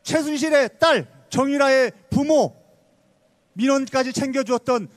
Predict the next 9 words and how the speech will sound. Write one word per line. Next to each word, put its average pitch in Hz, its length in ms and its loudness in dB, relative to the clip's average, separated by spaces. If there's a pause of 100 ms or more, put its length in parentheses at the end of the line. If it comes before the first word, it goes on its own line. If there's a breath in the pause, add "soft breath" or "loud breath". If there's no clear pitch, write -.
그 220 120 -8
K-, 277 220 -6 (640)
케이티 277 340 -6
코퍼레이션 240 580 -4 (800)
민원 196 440 -2 (180)
챙겨주던 233 580 -4
그 214 320 -4 (160)
알뜰한 226 480 -4
정신 196 380 -6